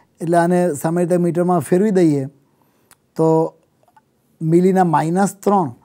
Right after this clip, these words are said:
અને પોઇન્ટ ટ્વેન્ટી એઇટના બે કરીને આપણે માઇનસ ફાઇવ મીટર આવું કહી શકીએ. તો બે સ્લિટો વચ્ચેનું અંતર આપેલું છે. ત્યારબાદ આપેલું છે પડદાનું અંતર.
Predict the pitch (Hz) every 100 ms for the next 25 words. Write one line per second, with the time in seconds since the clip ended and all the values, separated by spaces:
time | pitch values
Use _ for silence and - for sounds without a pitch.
0 | _ _ _ - 160 165 156 - 160 180
1 | 170 165 165 156 170 165 151 180 170 131
2 | - _ _ - 156 165 165 185 - _
3 | _ _ 139 156 151 143 143 170 156 -
4 | - 143 160 170 160 143 165 151 143 147
5 | 156 143 117 127 - 127 127 _ _ _
6 | _ _ _ _ _ _ _ _ _ 156
7 | 156 160 165 - 147 165 160 135 165 160
8 | 151 156 151 151 151 - 147 - _ _
9 | _ _ _ _ _ _ 175 190 202 185
10 | 180 196 190 175 160 196 _ _ _ _
11 | _ _ _ _ _ _ _ 165 160 170
12 | 185 180 160 139 131